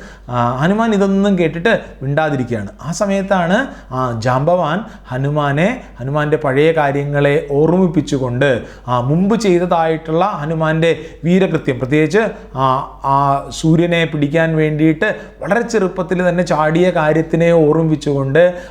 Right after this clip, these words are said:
ഹനുമാൻജിയുടെ ശക്തിയെ ഹനുമാന് തന്നെ മനസ്സിലാക്കി കൊടുക്കുക. അപ്പോൾ അതിൽ ഇൻസ്പയർ ചെയ്തിട്ട് രാമകാര്യത്തിനായിട്ട് ഹനുമാൻജി ലങ്കയിലേക്ക് ചാടി എന്നാണ്. ചാടുന്ന സമയത്ത്,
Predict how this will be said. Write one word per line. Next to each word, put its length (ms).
ഹനുമാൻജിയുടെ 1040
ശക്തിയെ 960
ഹനുമാന് 540
തന്നെ 240
മനസ്സിലാക്കി 500
കൊടുക്കുക. 420
അപ്പോൾ 280
അതിൽ 220
ഇൻസ്പയർ 400
ചെയ്തിട്ട് 580
രാമകാര്യത്തിനായിട്ട് 1300
ഹനുമാൻജി 520
ലങ്കയിലേക്ക് 760
ചാടി 320
എന്നാണ്. 360
ചാടുന്ന 420
സമയത്ത്, 600